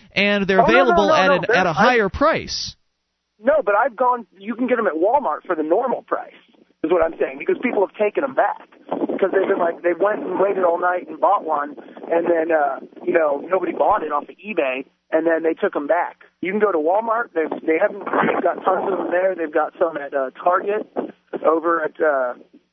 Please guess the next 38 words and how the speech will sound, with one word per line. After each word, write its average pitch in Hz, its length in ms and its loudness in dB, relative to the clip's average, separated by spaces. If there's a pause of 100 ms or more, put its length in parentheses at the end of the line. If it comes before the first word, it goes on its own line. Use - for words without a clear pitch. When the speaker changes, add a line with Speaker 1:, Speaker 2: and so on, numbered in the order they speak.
(300)
Speaker 2:
Game 175 260 -2
Crazy. 156 400 -2
I 156 40 2
don't 147 100 -8
know 147 80 -14
if - 120 -20
you 147 60 -4
have 156 160 2
those 147 200 -2
in 139 100 -10
New 135 120 -10
Hampshire. 147 300 -6
Speaker 1:
So 208 140 2
you're 208 220 0
telling 220 400 0
me 190 260 2
that 147 240 0
the, 156 260 2
that 151 240 0
people 233 420 0
couldn't 220 420 -2
sell 185 380 0
these 254 260 -4
things 247 280 -2
on 160 120 0
eBay? 254 420 0
We 277 140 -2
heard 285 120 0
reports 262 400 0
Speaker 2:
Yeah. 247 60 0
Speaker 1:
they - 20 2
were 226 120 0
going 233 240 0
for 233 120 0
Speaker 2:
Go 208 60 2
Speaker 1:
a - 20 0
thousand 240 460 0
bucks. - 460 -4